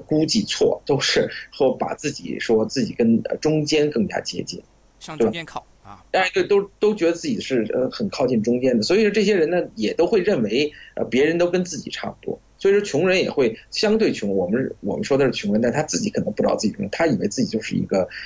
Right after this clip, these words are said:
Speaker 1: 一个中产，他可能认为大家可能跟自己都差不多。那我们，我自己的境遇糟糕，大部分人都是这么境遇糟糕，一定是这个系统出问题了。
Speaker 2: 那么我们刚刚对比了，呃，中产阶层跟底层老百姓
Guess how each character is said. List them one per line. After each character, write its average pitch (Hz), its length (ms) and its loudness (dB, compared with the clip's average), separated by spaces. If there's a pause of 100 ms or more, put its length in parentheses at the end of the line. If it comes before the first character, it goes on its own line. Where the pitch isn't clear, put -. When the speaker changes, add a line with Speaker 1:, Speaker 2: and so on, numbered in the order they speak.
Speaker 1:
一 104 140 2
个 101 260 4
中 - 200 2
产， - 400 -4 (140)
他 160 180 0
可 - 80 0
能 113 180 2
认 127 140 4
为 117 320 2
大 120 140 0
家 117 120 2
可 107 140 -2
能 104 100 -2
跟 127 200 0
自 123 100 -4
己 104 80 0
都 107 80 0
差 - 240 -4
不 - 80 -6
多。 120 320 4 (180)
那 - 80 2
我 123 200 2
们， 120 200 2 (300)
我 - 360 0
自 185 140 0
己 120 120 2
的 98 200 2 (200)
境 123 200 2
遇 104 80 6
糟 113 200 2
糕， 113 260 2
大 - 160 0
部 110 60 -2
分 113 80 2
人 113 100 4
都 147 160 4
是 135 220 0 (180)
这 110 80 -2
么 98 120 2
境 110 200 0
遇 92 60 0
糟 101 160 0
糕， 104 160 0
一 117 100 2
定 131 160 2
是 110 80 0
这 113 60 2
个 - 80 0
系 - 160 -2
统 - 160 -4
出 - 180 -6
问 87 140 0
题 - 160 -14
了。 - 80 -18 (460)
Speaker 2:
那 233 80 -16
么 247 40 -8
我 185 60 -6
们 208 160 -6
刚 311 160 -8
刚 311 140 -8
对 269 140 -8
比 107 140 -14
了， 110 260 -6 (100)
呃， 110 260 -8
中 233 160 -10
产 135 120 -8
阶 135 120 -10
层 98 200 -12 (140)
跟 127 320 -12 (100)
底 - 80 -18
层 139 140 -12
老 143 100 -4
百 98 140 -8
姓 104 240 -14